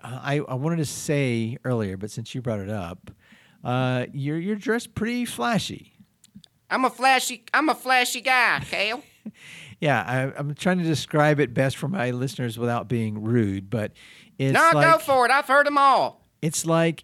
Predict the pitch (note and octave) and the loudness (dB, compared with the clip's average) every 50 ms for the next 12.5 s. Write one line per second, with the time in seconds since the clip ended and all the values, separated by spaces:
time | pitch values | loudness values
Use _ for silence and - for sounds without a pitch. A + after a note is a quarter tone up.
0 | _ - D#3+ E3 D#3 D3+ B2+ - - - _ _ _ _ _ _ - C3+ C#3 C#3 | _ -2 2 4 4 2 2 -2 -12 -18 _ _ _ _ _ _ -8 -4 -2 2
1 | D3 D#3+ E3+ F3+ E3+ D3 D#3 D#3 D#3+ E3 - - D3 C3+ C3+ B2+ - - D3 D#3+ | 2 4 4 4 4 4 2 2 0 0 -4 -2 0 0 0 0 0 0 0 0
2 | E3 - G#3 G3+ G3+ A3+ G3+ - - - _ - B2+ A#2 B2 C#3 C#3+ C#3+ D3 - | -2 -4 -6 -6 -8 -8 -10 -16 -20 -20 _ -12 -12 -10 -6 -6 -4 -4 -4 -6
3 | _ - - - C#3+ C#3 C3+ C3+ C3+ C3+ C3 B2+ B2+ - F3 G#3 A#3+ C4 C4+ C#4 | _ -12 -6 -4 -2 -2 -2 -2 -2 -2 -4 -4 -4 -4 -2 2 4 4 6 6
4 | C#4+ C#4 A3+ G#3 - - A3 A#3+ B3 A#3+ - - - - C3 G#2 F2+ - - - | 4 2 0 -6 -10 -4 0 2 2 2 0 -2 -12 -16 -16 -14 -16 -16 -20 -20
5 | - _ - _ - C#3 C3 - - - A2 F2+ F#2+ G#2+ _ - - D#3 D3 A2 | -20 _ -16 _ -8 -8 -8 -8 -10 -10 -10 -10 -10 -14 _ -10 -8 -8 -6 -6
6 | F#2+ G2 A#2+ C3 - C3 C3+ F#3+ F#3 A#3 C4+ C#4+ C#4 C#4 - - B3+ C4 - - | -8 -10 -10 -10 -8 -8 -6 -4 0 2 4 4 4 2 0 0 -4 -4 -4 -6
7 | G3 G3+ G3+ F#3+ - - A#3 B3 B3+ B3 - C4 C4+ D4 - _ _ _ _ _ | -4 -2 -2 0 0 4 4 4 4 4 0 -2 -2 -4 -6 _ _ _ _ _
8 | - - B3 C#4+ D4+ C#4+ B3+ A3+ A3+ B3 C#4+ E4+ F4 - _ _ _ _ _ _ | -2 0 2 4 6 6 6 6 4 4 2 0 -2 -6 _ _ _ _ _ _
9 | _ _ _ - - F3 G3+ A#3 A3+ B3+ - - C4 C#4 C#4+ D4+ C#4 C#4 D4 B3+ | _ _ _ -4 -2 0 0 0 0 -2 0 2 4 6 6 6 4 4 2 2
10 | - - - _ _ _ _ - - - - - - - - - - _ _ _ | 0 -2 -6 _ _ _ _ -16 -12 -12 -12 -12 -12 -14 -20 -20 -20 _ _ _
11 | _ - - - _ - C#3 B2+ C#3 C#3+ B2+ A#2+ C3 B2+ A#2+ A#2 - - - B2+ | _ -12 -12 -12 _ -6 -4 -2 0 0 0 0 0 0 0 -2 -4 -4 -4 -4
12 | B2+ A#2+ A#2+ A#2+ A#2 A#2 A#2 F#2 E2+ | -2 -2 -2 -2 -2 -2 -4 -4 -6